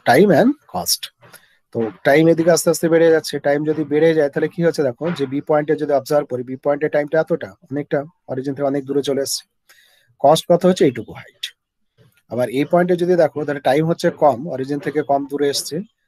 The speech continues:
কিন্তু cost হচ্ছে অনেক বেশি। তো তার মানে হচ্ছে তারা এবার, এবার যে ডায়াগ্রামটা আছে দেখো, সেটা হচ্ছে basically হচ্ছে তোমার rectangular হাইপারবোলিক shape, তাই না? Rectangular হাইপারবোলিক shape মোটামুটি এখানে আমরা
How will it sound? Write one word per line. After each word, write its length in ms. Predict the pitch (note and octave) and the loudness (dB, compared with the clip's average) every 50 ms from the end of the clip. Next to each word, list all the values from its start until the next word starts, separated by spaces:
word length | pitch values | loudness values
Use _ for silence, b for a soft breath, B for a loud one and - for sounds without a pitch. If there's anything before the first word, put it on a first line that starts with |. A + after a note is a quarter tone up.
| _ _ _ - | _ _ _ -10
কিন্তু 240 | C3 A#2+ A#2+ C#3+ C3 | -10 -8 -6 -6 -4
cost 340 | - C#3+ D3 E3 F3 - - | 0 2 4 4 4 2 0
হচ্ছে 200 | E3+ E3+ - G#3 | 0 0 2 2
অনেক 200 | F3 D3 F3 F3 | 2 2 0 -2
বেশি। 320 | C3 F2+ D#2+ - - - _ _ _ _ _ _ _ _ _ _ _ B B B B B B _ | -4 -8 -10 -10 -10 -12 _ _ _ _ _ _ _ _ _ _ _ B B B B B B _
তো 80 | - A#2 | -16 -10
তার 180 | A#2 B2 A#2 | -6 -4 -2
মানে 180 | C3+ D#3+ E3 F3+ | 0 2 2 2
হচ্ছে 200 | F#3 F3+ - G3 | 2 2 0 0
তারা 360 | F#3 F3+ D#3+ D#3 D#3+ F#3+ G#3 - | 2 2 4 4 4 2 2 0
এবার, 260 | - C#3 C#3 C#3+ D3 D#3 - - | -2 -2 2 2 2 2 0 -2
এবার 160 | C#3 D3+ E3+ | -2 0 0
যে 100 | E3 F3 E3 | 0 0 2
ডায়াগ্রামটা 480 | C#3+ C3 B2+ B2+ D3 E3+ F3 F3 F3 | 2 2 2 2 2 0 0 2 2
আছে 160 | D#3 C#3+ - | 0 0 0
দেখো, 180 | B2+ A2 A2+ C#3 | -4 -6 -6 -6
সেটা 240 | C#3 - C#3 C3+ D#3 | -8 -6 -4 -4 -4
হচ্ছে 140 | D3+ D#3 D3+ | -2 -2 -2
basically 460 | D3 C#3 - E3 D3+ E3 E3+ D#3+ E3+ | -2 -2 -4 -4 0 0 2 2 2
হচ্ছে 180 | E3 - - | 0 0 -2
তোমার 220 | F3 F3 F3+ A3+ A3+ | -4 -2 -2 -2 -2
rectangular 500 | D#3+ B2+ - - C#3+ C#3+ C#3+ D3 D3 C#3 | -4 -4 -4 -4 -4 -2 0 0 2 2
হাইপারবোলিক 460 | B2+ A#2+ A#2 A#2+ A#2 G#2+ G2+ F#2+ F#2+ | 0 -2 -4 -6 -10 -10 -10 -8 -8
shape, 180 | - - - - | -8 -8 -8 -6
তাই 100 | - G#3+ | -4 -2
না? 100 | C4+ C#4+ | -2 -2
Rectangular 500 | B2+ G2+ A2 A2+ _ - C#3 C#3 C#3 C3+ | -4 -6 -12 -14 _ -10 -8 -6 -6 -6
হাইপারবোলিক 400 | C3+ C3+ C3+ B2+ C#3 C3 C3+ C3+ | -6 -6 -8 -8 -8 -10 -10 -8
shape 160 | - - C#3+ C3+ | -8 -10 -8 -10
মোটামুটি 360 | B2+ A#2 B2 B2 B2+ B2 B2+ | -10 -10 -10 -10 -10 -10 -10
এখানে 200 | A#2 B2 A#2+ A#2+ | -8 -8 -10 -8
আমরা 240 | A#2+ C3+ F#3+ A#3 | -4 -2 -2 -2